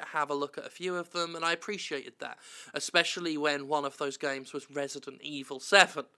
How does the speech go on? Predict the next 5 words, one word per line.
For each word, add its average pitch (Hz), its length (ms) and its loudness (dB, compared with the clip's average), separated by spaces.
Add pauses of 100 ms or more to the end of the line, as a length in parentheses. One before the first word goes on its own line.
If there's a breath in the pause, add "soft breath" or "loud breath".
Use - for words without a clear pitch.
(460 loud breath)
uh, 147 180 -4
which - 680 0 (760)
looked 214 540 2 (1000)
potentially 185 760 0
terrifying. 190 760 2